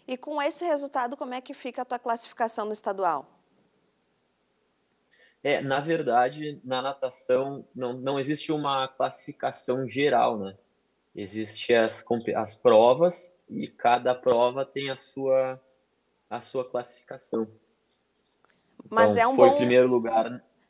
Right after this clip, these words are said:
Speaker 1: é um bom indicativo aí pra fechar o ano também. Como é que tu avalia, assim, no apanhado do ano também, esse desempenho?
Speaker 2: Ah, o, o ano,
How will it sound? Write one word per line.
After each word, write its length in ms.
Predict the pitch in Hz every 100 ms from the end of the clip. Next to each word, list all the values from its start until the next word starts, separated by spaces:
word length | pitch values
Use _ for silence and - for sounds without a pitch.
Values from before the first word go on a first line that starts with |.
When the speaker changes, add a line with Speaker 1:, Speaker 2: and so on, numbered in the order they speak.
| -
Speaker 1:
é 80 | 226
um 100 | 247
bom 160 | 262
indicativo 720 | 285 277 294 269 - 269 262
aí 180 | 254 233
pra 300 | 233 254 247
fechar 480 | 240 262 247 240 233
o 260 | 240 240 240
ano 240 | 226 226
também. 600 | 214 185 196 233 254 247
Como 200 | 247 214
é 120 | 220
que 80 | -
tu 120 | -
avalia, 420 | 226 214 202 208
assim, 280 | 220 - 226 - - -
no 80 |
apanhado 540 | 220 226 233 214 214 208
do 100 | 202
ano 240 | 190 185
também, 360 | 180 170 160 160
esse 260 | 156 -
desempenho? 500 | 165 185 175 175 147 - _ _ _ _ _ _ _ _ _ _ _ _ _ _ _ _ _ _ _ _ _ _ _ _ _
Speaker 2:
Ah, 220 | 160 139
o, 140 | 123 123
o 200 | 135 135
ano, 420 | 131 151 165 151